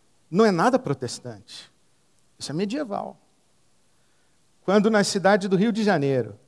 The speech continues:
a pichação, "Bíblia sim, Constituição não", isso é medieval. Nós estamos numa sociedade polifônica, porque é uma sociedade guiada por consciências livres,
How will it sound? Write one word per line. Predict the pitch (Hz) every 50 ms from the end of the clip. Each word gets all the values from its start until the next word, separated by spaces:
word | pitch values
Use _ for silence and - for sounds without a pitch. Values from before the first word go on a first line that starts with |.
| _ _ _ _ _ _ _ _ _ _ _ _ _ _ _ -
a | 156 170 170
pichação, | - - 247 220 - - 208 156 - - - 185 165 151 139 113 101 - _ _ _ _ _ _ _ _ _ _ _ _ _ _ _ _
"Bíblia | - 131 135 214 269 277 269 247 220 185
sim, | 160 - - - 190 185 160 139 113 98 - _ _
Constituição | - 190 220 208 - - 208 196 - 196 165 - - - 156 151
não", | 147 143 156 180 208 262 294 254 160 117 - - - _ _ _ _ _ _ _ _ _ _ _ _ _ _ _ _ _ _ _ _ _ _ _ _ -
isso | - - 262
é | 285
medieval. | 320 359 - 370 359 370 247 254 277 320 330 320 175 - - - _ _ _ _ _ _ _ _ _ _ _ _ _ _ _ _ _ _ _ _ _ _ _ _ _ _ _ _ _ _ _ _ _ _ _ _ -
Nós | 156 208 240 214
estamos | 202 170 - 262 277 285 269 226
numa | 262 269 262 254
sociedade | - 254 - - 233 202 170 226 240 247 226 220
polifônica, | - - 294 285 247 - - - 247 294 302 294 240 180 - - 131 107 92 - _ _ _ _ _ _ _ _ _ _ _ _ _ _ _ _ _
porque | - 202 - 254
é | 262
uma | 277 269 247 220
sociedade | - 240 208 - - 208 170 156 208 226 240 208 220
guiada | 185 180 196 180 185 208 226 240 226 208 214
por | - - 226 175
consciências | - 214 220 208 - - 220 226 214 - 202 170 147
livres, | 147 165 196 226 254 233 180 175 143 131 117 - - - - _